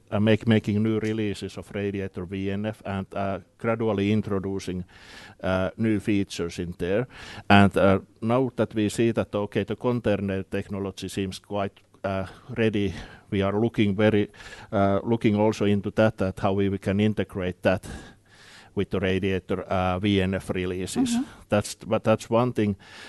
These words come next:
Speaker 1: And the other thing is that, uh, we have, uh, kind of not-, noticed the, uh, tendency to go to the microservices, containers, N F V and stuff like that.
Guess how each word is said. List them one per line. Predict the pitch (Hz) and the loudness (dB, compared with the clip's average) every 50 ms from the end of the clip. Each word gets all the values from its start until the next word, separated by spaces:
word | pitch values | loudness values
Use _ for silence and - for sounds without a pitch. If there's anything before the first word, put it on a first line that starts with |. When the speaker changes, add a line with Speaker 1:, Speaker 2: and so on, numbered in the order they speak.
| - - | -14 -6
Speaker 1:
And | - 98 95 | -4 -4 0
the | - 113 | 2 2
other | 123 - - 135 131 120 | 2 4 4 4 4 2
thing | - - 113 107 104 | 2 0 2 2 4
is | 104 104 104 - - | 2 0 0 -2 -2
that, | - 95 92 - - - | -2 -2 -2 -4 -4 -2
uh, | 95 98 95 92 95 95 - - _ - | 0 0 2 0 0 -2 -4 -8 _ -6
we | 107 107 107 98 | -2 0 2 4
have, | 107 113 110 107 101 92 | 4 4 4 4 2 0
uh, | - - 101 101 101 98 98 95 - - - - | -2 -2 -2 0 0 -2 -2 -4 -6 -10 -12 -6
kind | - 107 104 104 104 | 0 0 2 2 2
of | 101 - | 0 -2
not-, | 110 107 107 107 - - | 0 0 0 0 0 0
noticed | 117 110 110 107 - 104 - - - | 0 0 0 0 0 -4 -4 -4 -4
the, | 104 95 95 - - - - - - - - - - - - - | -4 -4 -4 -6 -14 -20 -20 -20 -20 -20 -20 -20 -20 -18 -8 -4
uh, | 104 98 95 95 92 92 - - _ _ _ _ _ _ _ _ _ _ _ _ _ _ | 0 0 2 2 0 -2 -4 -8 _ _ _ _ _ _ _ _ _ _ _ _ _ _
tendency | - 107 110 110 104 104 98 95 - 95 | 4 6 6 8 6 4 2 2 -2 -4
to | - 104 | -6 -6
go | - - 104 98 | -2 -2 -2 -2
to | 95 - 95 | -2 -4 -4
the | 104 98 | -2 0
microservices, | 101 101 104 104 - - 104 95 - 101 92 92 95 90 92 - 98 95 90 - - | 2 4 4 2 2 -2 -8 -6 -4 -4 -2 -2 -4 -6 -6 -4 -4 -4 -4 -6 -6
containers, | - 98 95 95 - 95 87 92 92 92 - - | -4 -4 -4 -2 0 0 0 0 -2 -4 -2 -2
N | 92 95 95 95 | -2 -2 -2 -2
F | 90 - | -4 -4
V | - 92 87 | -6 -4 -4
and | 90 87 - | -4 -6 -4
stuff | - 90 90 - | -4 -4 -4 -4
like | - 92 90 92 - | -4 -4 -4 -4 -2
that. | - 110 110 - | 0 0 0 0